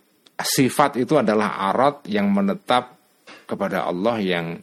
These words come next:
ghairu mutahayyiz itu. Jadi arad itu nanti akan dijadikan sebagai, eh, bukti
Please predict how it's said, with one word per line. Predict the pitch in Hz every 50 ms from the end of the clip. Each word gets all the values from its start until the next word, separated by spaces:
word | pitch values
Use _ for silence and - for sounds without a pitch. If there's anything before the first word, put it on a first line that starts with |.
| _ _ _ _ _ _ _ _ _ _ _ _ _ _ _
ghairu | 98 92 98 101 101 98
mutahayyiz | 98 98 92 - 95 - - 92 92 92 87 87 -
itu. | 127 - 98 90 78 -
Jadi | - - - 90 95 104 -
arad | - - 98 98 92 107 110 110 -
itu | 104 - 139 135
nanti | 120 107 107 104 101 143 139 -
akan | 95 113 110 117 110 107
dijadikan | - 95 - 98 87 95 92 85 120 123 120
sebagai, | - 95 85 92 87 85 - 110 107 110 110 107 - - - - - - _ _ _ _ _ -
eh, | 92 90 90 87 87 87 -
bukti | - 127 113 - - - - 170 143 107